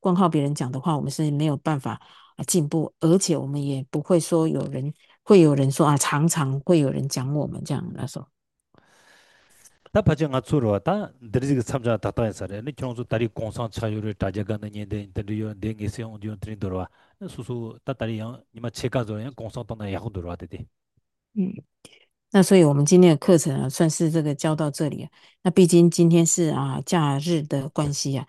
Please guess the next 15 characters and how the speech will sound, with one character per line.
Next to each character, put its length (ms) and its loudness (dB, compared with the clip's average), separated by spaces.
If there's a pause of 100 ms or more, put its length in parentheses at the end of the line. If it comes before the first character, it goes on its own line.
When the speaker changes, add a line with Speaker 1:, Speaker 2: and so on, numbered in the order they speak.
(340)
Speaker 1:
所 160 4
以 40 6
等 220 0
于 60 0
是 160 0
说 320 2
啊， 200 -4
给 140 -2
大 160 0
家 100 0
半 220 0
天 160 -2
的 100 -2
时 220 -8
间 260 -2